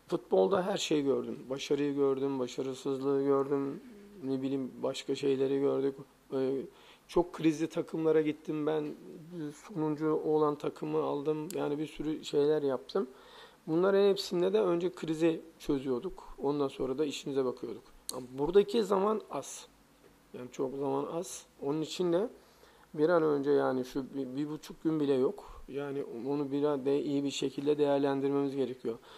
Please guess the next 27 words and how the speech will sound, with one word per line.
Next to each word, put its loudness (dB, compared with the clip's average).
Ben 4
bugün 4
sabah 2
çok 2
erkenden 2
geldim. -2
Sabahtan -2
beri 4
önümde 0
dosya, 0
takımı 0
yazıyorum, 2
çiziyorum. 0
Sakat -2
çok. -2
Sıkıntılı -2
olanlar 4
çok. -6
Onun 2
için 0
de 2
tabii -4
ki -6
tam -4
bir, -2
e, 0
problem. 2